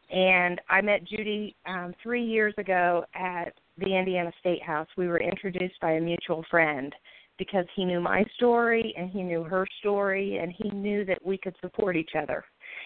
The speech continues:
And so Judy is a military sexual trauma veteran who has used her voice and her abilities to help other veterans in Indiana find their voices.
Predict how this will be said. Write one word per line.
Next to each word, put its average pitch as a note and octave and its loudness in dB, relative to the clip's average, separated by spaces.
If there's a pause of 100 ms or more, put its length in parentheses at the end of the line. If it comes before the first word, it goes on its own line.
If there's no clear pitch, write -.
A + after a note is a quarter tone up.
(140)
And F3+ 4
so F#3+ 6
Judy A#3+ 2
is F#3+ 6 (100)
a F3 -2
military G#3 0
sexual G3+ -4
trauma G3 -2
veteran G3 0 (380)
who F#3+ 6 (100)
has F3 4
used A3 0 (120)
her A#3 4
voice G#3+ 4 (300)
and F3 -4
her G#3 0 (180)
abilities F#3+ 2 (440)
to G3+ -4
help G3 2
other G#3 4
veterans F3+ 0
in E3 -4
Indiana F3 -4 (560)
find E3+ 4
their D#3+ 4
voices. D#3 -4